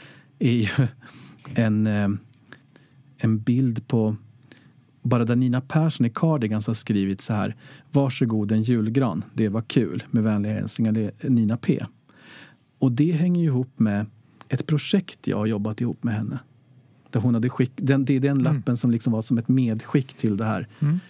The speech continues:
Speaker 1: verket hon. Och då, och då betyder det någonting för mig. För varje gång jag ser den så tänker jag på det här,
Speaker 2: Mm.
Speaker 1: eh,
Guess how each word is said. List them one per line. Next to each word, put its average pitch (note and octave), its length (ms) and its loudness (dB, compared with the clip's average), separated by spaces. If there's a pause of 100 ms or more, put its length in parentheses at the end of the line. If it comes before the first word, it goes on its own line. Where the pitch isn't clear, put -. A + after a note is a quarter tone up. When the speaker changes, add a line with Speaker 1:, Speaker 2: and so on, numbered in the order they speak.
(240)
Speaker 1:
verket D3+ 480 0
hon. - 140 -8
Och D3+ 100 2
då, E3 80 0
och F3 100 2
då E3 100 2
betyder F#3+ 480 0
det A2 120 0
någonting A2 480 0
för - 80 -2
mig. A2 160 0
För D3 120 -2
varje D3 220 2
gång D#3 160 2
jag D3 80 0
ser F#3+ 360 0
den G#2+ 160 0
så G#2 100 -6
tänker D#3+ 440 2
jag G#2 60 -4
på A2+ 80 -4
det G#2 60 -4
här, G2 340 -4
Speaker 2:
Mm. D3 180 0 (260)
Speaker 1:
eh, G2+ 380 -2